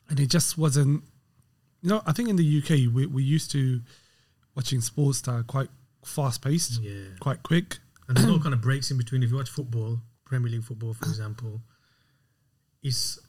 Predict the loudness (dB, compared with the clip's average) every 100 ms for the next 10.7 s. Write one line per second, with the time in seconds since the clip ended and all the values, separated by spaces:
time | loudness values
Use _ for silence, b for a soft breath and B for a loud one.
0 | _ -12 -4 -4 -4 -8 -18 _ _ -20
1 | -20 -6 2 4 4 4 4 4 2 2
2 | 4 4 4 4 4 4 2 2 2 2
3 | 0 0 4 4 4 -6 -16 -20 _ _
4 | -6 -2 -2 -2 -6 -4 -4 -4 -2 -2
5 | -2 -2 0 0 0 2 2 0 0 -2
6 | 0 -2 -2 -2 0 2 2 4 4 2
7 | -2 2 4 4 0 -2 -4 -6 b b
8 | b -6 -4 -2 -4 -4 0 4 6 6
9 | 2 -2 -2 -4 -4 -4 -8 -8 -6 -6
10 | -4 0 0 -2 -4 -8